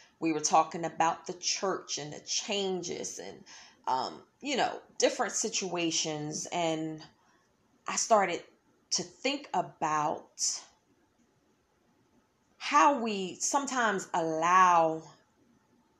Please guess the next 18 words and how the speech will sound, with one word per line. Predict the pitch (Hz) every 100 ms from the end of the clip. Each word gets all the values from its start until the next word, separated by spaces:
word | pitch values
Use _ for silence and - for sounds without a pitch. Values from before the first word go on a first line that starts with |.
| _ _ _ _ -
people | - 226 214 - - 143 - -
or | 165 156 156 - - _
allow | 170 165 175 196 208 202 190 175 160 -
situations | - 196 185 185 175 185 180 - 160 156
or | 165 170 165
allow, | 160 160 160 185 208 202 185 170 165 165 - - - _ _ -
um, | 170 135 156 147 113 - _ _
circumstances | - - 247 254 220 185 - 170 165 - 160 160 - _ _ -
into | 208 208 208 208 -
our | 170 170 165 160
lives. | 160 165 175 190 185 170 165 160 - -
And | 170 160 160
sometimes | - - 440 - - 208 175 175 175 - - - - _
we | 165 240 226
know | 226 247 294 302 277 214
that | 214 208
it's | 202 -
not | 196 202 214 214